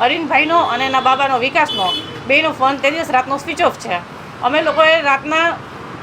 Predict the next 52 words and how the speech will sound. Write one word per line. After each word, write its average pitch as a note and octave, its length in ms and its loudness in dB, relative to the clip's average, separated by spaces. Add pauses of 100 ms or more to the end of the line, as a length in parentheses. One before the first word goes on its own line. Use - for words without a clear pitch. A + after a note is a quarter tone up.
અહીંથી, E4+ 360 0
ઘરેથી C#4+ 480 2
ગાડી B3+ 300 2
લઈને D4 220 2
ગયા C4 200 2
હતા C#4+ 200 0
છોકરીને C4+ 400 2
લેવા C#4+ 220 4
માટે. A#3+ 200 2
અમને C4 200 2
પણ C4 180 -2
ક્યાંય C#4+ 240 2
છોકરી C#4 460 -2
મળી B3+ 260 4
નહીં, D4 140 4
એટલે B3 120 2
અમે C4 80 -2
લોકો B3+ 180 0
પાછા D4 280 2
આવ્યા. F3+ 280 2 (440)
બે C#4 160 2
દિવસ D#4+ 300 0
પછી D#4 220 -4
બી E4+ 100 -2
ખબર C#4 240 2
પડી D4 220 0
કે B3+ 140 0
જેતપુરમાં C#4+ 600 0
એની D4+ 240 0 (600)
કાકાને C#4+ 320 0
એ C#4 40 0
લોકો C4 140 0
અહીંયા C4 200 4
રહે B3 140 4
છે. A3+ 200 -4 (220)
અમે B3 160 0
અહીંયા D4 180 2
લોકો C#4+ 240 0
ગયા A#3+ 180 2
હતા C4 180 2
અને - 160 -2
અહીંયા C4 260 0
બી D4+ 160 -4
જોવા C4 260 4
ગયા C#4+ 200 0
તો D4 60 -4
અહીંયા C#4 280 0
ખાલી C#4 240 0
એના B3+ 140 0
કાકાનો A#3 380 0
છોકરો C4 360 2
હતો A#3+ 260 2